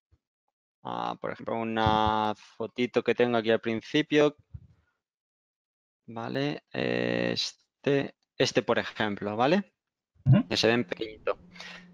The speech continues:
Speaker 1: Yo tengo aquí toda mi infraestructura de Kylin, ¿vale? Pero los datos,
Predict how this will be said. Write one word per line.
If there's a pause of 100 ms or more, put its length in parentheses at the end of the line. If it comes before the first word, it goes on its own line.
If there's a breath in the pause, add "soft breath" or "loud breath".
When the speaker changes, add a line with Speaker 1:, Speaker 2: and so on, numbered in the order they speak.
(260)
Speaker 1:
Yo
tengo
aquí
toda
mi
infraestructura
de
Kylin,
¿vale?
Pero
los
datos,